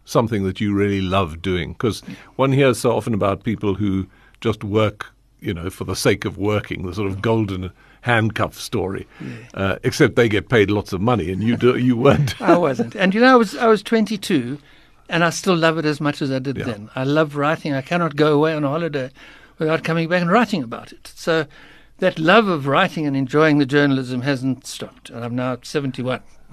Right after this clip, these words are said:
Speaker 1: Well, that's fantastic. Uh, let's listen to your first choice of music, which is by Mozart, the great Wolfgang Amadeus. It's, uh, part of his Sonata Number Ten in C. Keyboard music by the great Wolfgang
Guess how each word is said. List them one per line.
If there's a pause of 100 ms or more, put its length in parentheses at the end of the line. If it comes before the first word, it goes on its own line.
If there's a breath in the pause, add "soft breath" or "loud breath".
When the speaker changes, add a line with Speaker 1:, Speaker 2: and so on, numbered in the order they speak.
Speaker 1:
Well,
that's
fantastic. (560 loud breath)
Uh, (160)
let's
listen
to
your
first
choice
of
music,
which
is
by
Mozart, (440)
the
great
Wolfgang
Amadeus. (440 loud breath)
It's, (240)
uh,
part
of
his
Sonata
Number
Ten (140)
in
C. (720)
Keyboard
music
by
the
great
Wolfgang